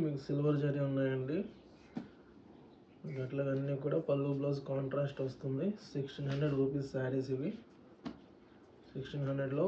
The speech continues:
ప్యూర్ హ్యాండ్లూమ్ అండి, పట్టు కాటన్ మిక్స్లో, ప్యూర్ మంగళగిరి పట్టు కాటన్ మిక్స్లో ఈ శారీస్ వస్తాయి, వస్తాయి మీకు. ఇవన్నీ కూడా ప్రజెంట్ అవైలబుల్గా ఉన్న కలర్స్ అండి, చూపిస్తున్నాను. మాకు ఆన్‌లైన్ ఉందండి, ఎవరైనా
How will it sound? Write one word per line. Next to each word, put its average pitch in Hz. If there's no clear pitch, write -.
ప్యూర్ 143
హ్యాండ్లూమ్ 139
అండి, 135
పట్టు 139
కాటన్ 135
మిక్స్లో, 151
ప్యూర్ 135
మంగళగిరి 135
పట్టు 135
కాటన్ 135
మిక్స్లో 135
ఈ 127
శారీస్ 135
వస్తాయి, 131
వస్తాయి 131
మీకు. 123
ఇవన్నీ 139
కూడా 151
ప్రజెంట్ 143
అవైలబుల్గా 135
ఉన్న 135
కలర్స్ 135
అండి, 131
చూపిస్తున్నాను. 131
మాకు 135
ఆన్‌లైన్ 147
ఉందండి, 143
ఎవరైనా 135